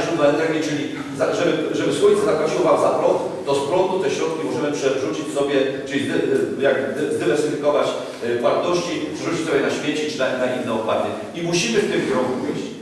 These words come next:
Nie ma wyboru. Nie wiem, czy Państwo wiecie, Tuchów dziewiętnastego miał rozstrzygnięcie, rozstrzygnięcie przetargu na śmieci. Czy zgłosiła się jakaś firma na wywóz?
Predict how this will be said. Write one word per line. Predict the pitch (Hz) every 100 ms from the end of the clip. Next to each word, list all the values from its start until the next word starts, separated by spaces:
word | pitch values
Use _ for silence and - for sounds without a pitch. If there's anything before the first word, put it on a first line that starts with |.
| - - -
Nie | 110 170
ma | 175
wyboru. | - 208 - - - - -
Nie |
wiem, | 175
czy | -
Państwo | - 196 196
wiecie, | 190 185 -
Tuchów | - - - 143 - -
dziewiętnastego | 165 170 165 165 180 170
miał | 185
rozstrzygnięcie, | 147 143 143 156 160 156 139 - - -
rozstrzygnięcie | 139 147 151 - 156 143
przetargu | - 147 147 147
na | 135
śmieci. | 143 147 147 - - -
Czy | -
zgłosiła | - - 403 -
się |
jakaś | - 262 -
firma | 185 175 -
na | -
wywóz? | - -